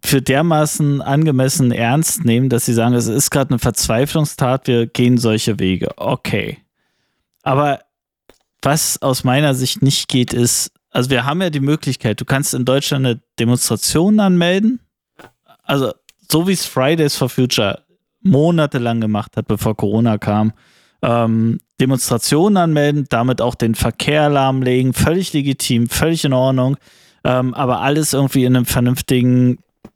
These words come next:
demokratischen Umfeld und Handlungsspielraum. Und was aus meiner Sicht da grad passiert ist, dass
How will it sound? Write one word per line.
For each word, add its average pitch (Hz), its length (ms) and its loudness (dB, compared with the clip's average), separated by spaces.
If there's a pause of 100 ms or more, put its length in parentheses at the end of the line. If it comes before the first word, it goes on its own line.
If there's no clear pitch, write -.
(240)
demokratischen 123 1080 0 (460)
Umfeld 131 540 0
und 117 200 -2
Handlungsspielraum. 113 1080 0 (600)
Und 139 360 -2 (840)
was - 360 -2
aus 135 240 -2
meiner 143 240 0
Sicht 135 260 -4
da 151 180 0
grad 131 280 -2
passiert 123 460 0
ist, - 260 -2
dass - 340 -2